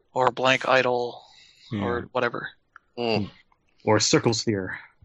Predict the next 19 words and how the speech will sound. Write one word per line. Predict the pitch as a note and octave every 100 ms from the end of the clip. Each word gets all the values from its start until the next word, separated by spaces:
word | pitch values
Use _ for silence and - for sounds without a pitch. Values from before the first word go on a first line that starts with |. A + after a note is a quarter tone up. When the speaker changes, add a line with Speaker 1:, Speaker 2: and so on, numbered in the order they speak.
| _ -
Speaker 2:
Yeah. | A#2+
Speaker 3:
Yeah. | A2+ G2 E2 - - - - - C3+
Speaker 2:
<laughs> | - - - - _ _ _ - - - -
Then | D3+ D#3
we |
have | C3+ C#3+
Swim | - C#3 C#3+
Sanity, | C#3+ A#2 G2+ G#2 - _ _ _
uh, | A2 G2+ G2 F#2+ G#2 -
for | G#2+
the | F#2+
summer, | - A2+ G#2 C#3+ _ _ _ _
naturally. | A2+ F#2 F2+ G2+ - _ - - - - _
Speaker 1:
Yeah. | C#3 G#2
Speaker 2:
Uh, | G2 G2 - _ _ _ -
Speaker 1:
Uh, | C3+ B2+
that | C3 D3+ -
is | D3 C#3 C3+ C3 C3+ C3+ C3 - C3
a, | B2+ B2+ B2 B2+ B2